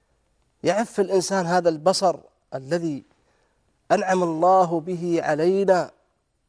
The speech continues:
يعفه عن الوقوع في الحرام. "إن السمع والبصر والفؤاد كل أولئك كان عنه مسؤولا". ستسأل،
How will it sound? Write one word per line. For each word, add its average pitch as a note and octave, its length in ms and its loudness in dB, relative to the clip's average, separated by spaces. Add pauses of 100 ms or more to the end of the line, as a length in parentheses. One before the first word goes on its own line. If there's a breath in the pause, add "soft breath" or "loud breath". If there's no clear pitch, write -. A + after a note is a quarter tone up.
(800)
يعفه F3 640 -2
عن F3+ 140 2
الوقوع D#3+ 680 2
في D#3+ 100 -8
الحرام. D3+ 500 -4 (460)
"إن A3+ 340 2
السمع F#3 500 0 (800)
والبصر C#3 680 2 (640)
والفؤاد G#3+ 840 4 (380)
كل B3 440 -2
أولئك A3 1400 4 (1160)
كان C#3+ 560 -2
عنه C#3+ 400 -12
مسؤولا". - 600 -16
ستسأل، G#3 520 -8